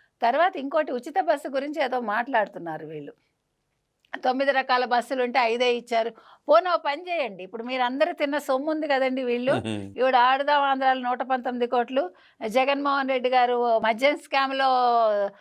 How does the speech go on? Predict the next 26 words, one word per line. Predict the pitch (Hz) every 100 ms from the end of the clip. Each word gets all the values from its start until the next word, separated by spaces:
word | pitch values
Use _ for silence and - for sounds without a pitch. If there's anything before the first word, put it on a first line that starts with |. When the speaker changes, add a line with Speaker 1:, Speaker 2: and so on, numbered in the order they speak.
| _ - 214
Speaker 1:
దొంగిలించిన | 247 262 269 262 240
ఆ | 247 208
వేల | 214 233 262
కోట్లు | 262 262 269
తీసుకొస్తే, | 240 240 240 254 247 302 453 392 - _ _ -
ఆ | 240
డబ్బులు | 247 240 302 311
పోనీ | 285 285
ప్రభుత్వానికి | 269 233 269 277 269 254 240
ఇస్తే, | 285
దాని | 320 277 277
మీద | 294 285
ఏసీ | 262 262 302
బస్సులు | 262 247 254
వేసి | 233 285
వాళ్ళని | 339 240 214
ఏసీ | 214
బస్సుల్లో | 208 185 185 202
ఎక్కిస్తారు. | 214 - - - - - 113
Speaker 2:
వాళ్ళు | 127 151
దోచుకుంది | 131 175 180 214
మొత్తం | 196 175 190
ఏం | 180
అవసరం | 175 160 160
లేదండి, | 143 131 120
దాంట్లో | 117 135 156